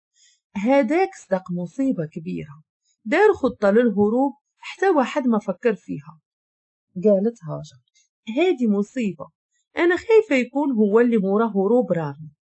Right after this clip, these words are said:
أكيد تواصل معاه وهربه باش ينتقم منك نهى." قالت نهى: "ما نظنش، ما توصلش بيه الحالة لهاد الشي." حاتم قال:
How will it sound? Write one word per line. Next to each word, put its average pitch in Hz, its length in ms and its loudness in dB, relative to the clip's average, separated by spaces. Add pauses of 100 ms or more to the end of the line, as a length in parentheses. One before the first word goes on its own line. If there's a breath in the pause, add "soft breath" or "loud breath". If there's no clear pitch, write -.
(640 soft breath)
أكيد 269 460 4
تواصل 247 420 2
معاه 247 300 -2
وهربه 139 560 -4 (240)
باش 349 300 0
ينتقم 247 460 0
منك 233 380 0
نهى." 156 420 -6 (1600)
قالت 170 380 -2
نهى: 151 380 -12 (580)
"ما 302 160 -2
نظنش، 214 800 0 (200)
ما 320 120 -2
توصلش 349 500 -2
بيه 262 180 0
الحالة 269 400 -2
لهاد 180 240 -4
الشي." - 400 -20 (580)
حاتم 170 580 -4
قال: 160 220 -12